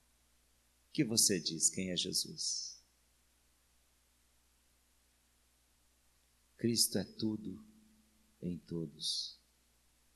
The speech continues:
Paulo vai escrever em Colossenses: "Cristo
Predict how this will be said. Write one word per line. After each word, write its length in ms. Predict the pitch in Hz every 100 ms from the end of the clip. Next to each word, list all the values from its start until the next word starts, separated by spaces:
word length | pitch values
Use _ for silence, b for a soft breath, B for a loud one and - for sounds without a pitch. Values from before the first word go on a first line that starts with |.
| _
Paulo 300 | 107 107 104
vai 120 | 95
escrever 460 | 110 - 107 107 107
em 120 | 101
Colossenses: 1040 | 107 98 92 - 90 85 - - - - - - -
"Cristo 600 | 113 123 120 - 135